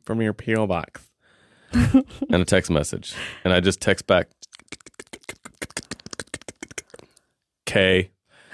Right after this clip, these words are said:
Speaker 2: <laughs> It doesn't take that long. <laughs> K.
Speaker 1: Ten years ago,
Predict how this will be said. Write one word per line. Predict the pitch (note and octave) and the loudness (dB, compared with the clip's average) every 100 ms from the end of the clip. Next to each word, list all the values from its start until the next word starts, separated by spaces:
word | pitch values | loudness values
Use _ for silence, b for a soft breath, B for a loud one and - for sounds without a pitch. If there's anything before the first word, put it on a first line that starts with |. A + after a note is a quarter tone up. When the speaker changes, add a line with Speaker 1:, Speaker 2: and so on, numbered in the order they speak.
| B | B
Speaker 2:
<laughs> | G4 D#4+ F#4 F4+ - _ B B B B B | 6 8 6 6 2 _ B B B B B
It | E4 D4+ | 6 6
doesn't | E4+ E4+ | 4 2
take | D4 B3+ | -2 -2
that | A#3+ A3+ | -4 -4
long. | A3+ B3 B3+ - B B B B B B B | -6 -2 2 2 B B B B B B B
<laughs> | B - - - - _ _ _ | B -20 -20 -20 -20 _ _ _
K. | - G#3 E3+ - _ _ - | 4 4 4 -2 _ _ 0
Speaker 1:
Ten | A2 F#2+ | 4 6
years | G#2 G2+ | 6 4
ago, | F#2 E2+ D#2 | 2 2 0